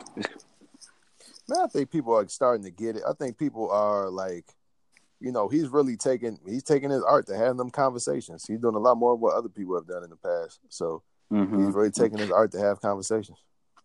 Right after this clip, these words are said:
Speaker 1: Yeah, his, his, this, the, the shit, his artwork and his, his creativity, bro. This shit is crazy.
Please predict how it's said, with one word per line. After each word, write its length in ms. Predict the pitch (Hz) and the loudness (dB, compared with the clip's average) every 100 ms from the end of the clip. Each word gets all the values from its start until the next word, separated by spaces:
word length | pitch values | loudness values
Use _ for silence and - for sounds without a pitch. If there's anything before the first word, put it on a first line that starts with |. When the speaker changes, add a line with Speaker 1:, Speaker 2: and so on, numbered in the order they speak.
| - - - - _ - | -20 -20 -18 -18 _ 4
Speaker 1:
Yeah, 200 | 95 92 | 6 8
his, 240 | 117 120 | 8 6
his, 240 | 110 113 92 | 4 0 4
this, 220 | 120 123 | 2 2
the, 320 | - 98 95 - | -2 0 0 -2
the 240 | 92 87 | -6 -4
shit, 240 | 92 85 92 | -2 2 6
his 160 | 135 | 6
artwork 540 | 101 104 113 95 101 95 | 8 8 6 6 2 0
and 120 | 92 | -2
his, 220 | 113 107 - - - | 0 0 -4 -12 -10
his 220 | 92 - | -10 -6
creativity, 580 | - 139 120 151 147 110 | 6 8 8 8 6 4
bro. 180 | 95 95 | 2 2
This 120 | 117 | 2
shit 120 | - | 0
is 120 | 90 - | -6 -6
crazy. 540 | - 135 147 92 80 | 0 2 4 0 -4